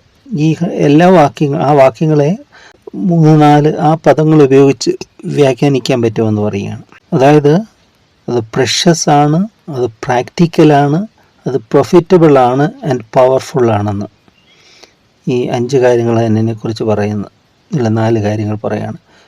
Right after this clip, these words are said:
പ്രഷ്യസ് ആണ്, പ്രാക്ടിക്കലാണ്, പ്രൊഫിറ്റബിൾ ആണ്, പവർഫുൾ ആണ് എന്ന് പറയാം. ഇവിടെ നമ്മൾ കാണുകയാണ്, ദാവീദ് പറയുകയാണ്, "നിന്റെ സാക്ഷ്യങ്ങൾ അതിശയകരമാകിയാൽ എൻ്റെ മനസ്സവയെ പ്രമാണിക്കുന്നു."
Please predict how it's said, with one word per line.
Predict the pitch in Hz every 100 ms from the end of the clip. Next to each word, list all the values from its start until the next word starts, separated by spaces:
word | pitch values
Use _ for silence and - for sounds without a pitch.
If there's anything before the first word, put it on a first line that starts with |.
| _ _ -
പ്രഷ്യസ് | 120 101 - 156 - 160
ആണ്, | 147 151 196 - _ _
പ്രാക്ടിക്കലാണ്, | - 127 131 - 147 160 147 143 147 175
പ്രൊഫിറ്റബിൾ | - 131 - 156 - 160 151
ആണ്, | 143 139 165 208 -
പവർഫുൾ | 135 147 - 143 120
ആണ് | 110 110
എന്ന് | 110 110
പറയാം. | 117 - _ _ _ _ _ - _ _ _ _ 185
ഇവിടെ | 151
നമ്മൾ | 165 151
കാണുകയാണ്, | 156 151 156 143 147 147
ദാവീദ് | 143 139 143
പറയുകയാണ്, | 147 143 131 151 131 123 175 _ _
"നിന്റെ | 143 143 156
സാക്ഷ്യങ്ങൾ | - 135 143 - 165 160 165
അതിശയകരമാകിയാൽ | 143 131 160 - 165 156 156 147 143 139 139 139 135
എൻ്റെ | 123 139
മനസ്സവയെ | 131 120 127 - 131 127
പ്രമാണിക്കുന്നു." | 123 120 120 117 113 110 107 113 107